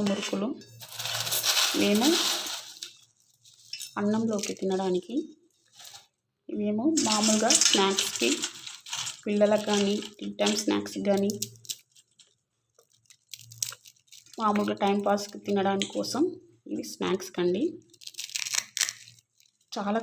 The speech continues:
క్రిస్పీగా వచ్చాయి మురుకులు. ఇంకా నెక్స్ట్ మన వీడియోలోకి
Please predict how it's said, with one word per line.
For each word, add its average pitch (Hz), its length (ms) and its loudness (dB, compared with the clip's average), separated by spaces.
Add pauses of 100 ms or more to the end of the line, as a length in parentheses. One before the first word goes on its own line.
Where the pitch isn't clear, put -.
క్రిస్పీగా 214 520 2
వచ్చాయి 202 380 0 (340)
మురుకులు. 208 420 -2 (2750)
ఇంకా 214 200 0
నెక్స్ట్ 208 220 -2 (100)
మన 214 100 2 (100)
వీడియోలోకి 202 520 2